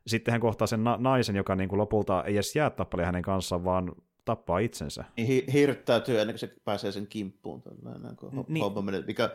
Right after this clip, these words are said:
Speaker 2: mikä on kans silleen vähän niinku tyypillistä, monesti niinku, tuli mieleen melkein just joku, tota, no siis vaikka Kurosawan samurai-draama, missä niinku linnaa piiritetään, ja sit kun homma on menetetty, niin ne linnaherran niinku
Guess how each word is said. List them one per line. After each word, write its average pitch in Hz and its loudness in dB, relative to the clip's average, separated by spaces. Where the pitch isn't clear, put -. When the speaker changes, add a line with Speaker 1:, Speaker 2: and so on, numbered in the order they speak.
Speaker 2:
mikä 110 2
on 117 4
kans 113 0
silleen 101 -6
vähän 104 -4
niinku 101 -12
tyypillistä, 101 -6
monesti 73 -8
niinku, 92 -12
tuli 131 2
mieleen 113 0
melkein 92 -4
just 87 -6
joku, - -10
tota, 76 -12
no 90 -4
siis 131 -6
vaikka 156 -8
Kurosawan 87 -4
samurai-draama, 82 -6
missä 95 -6
niinku 90 -6
linnaa 98 2
piiritetään, 90 -2
ja 87 -6
sit - -14
kun - -4
homma 95 0
on 87 -2
menetetty, 90 -4
niin 98 -6
ne 98 -4
linnaherran 95 -2
niinku 98 -4